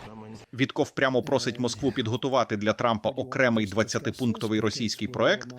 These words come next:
а Кремль у відповідь пропонує те, що потім майже один в один опинилося в чернетці американського плану.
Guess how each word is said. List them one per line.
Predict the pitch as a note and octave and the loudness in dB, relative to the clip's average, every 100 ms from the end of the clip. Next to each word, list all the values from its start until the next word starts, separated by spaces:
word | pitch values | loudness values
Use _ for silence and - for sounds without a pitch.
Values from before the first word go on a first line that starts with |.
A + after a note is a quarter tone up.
| B2 - | -14 -6
а | - | -2
Кремль | A#2+ - D3 B2+ | 0 2 2 2
у | C3 | 0
відповідь | B2 C#3+ C3 A#2+ A2 | 0 0 0 -2 -2
пропонує | A#2+ A2+ B2+ C3 A#2 | -4 -2 0 2 2
те, | - C3 | 2 0
що | B2 A#2+ | 0 -4
потім | - B2+ B2 | -2 -2 0
майже | A2+ A#2 A2 B2 | 2 2 2 0
один | C3 A2+ B2 A2 | -2 0 2 2
в | A2 | 2
один | G#2+ C3 A2+ | 2 0 0
опинилося | A#2 A#2 A2+ A2+ A2 A2 | -2 0 2 2 0 -2
в | |
чернетці | - A#2 G#2+ A2 - A#2+ | -2 -4 0 -2 -2 -4
американського | A2 G#2+ G#2 A2 G2+ - G2 G#2 | 0 0 0 -2 -2 -4 -6 -6
плану. | A2 F#2+ C#2 | 0 0 -2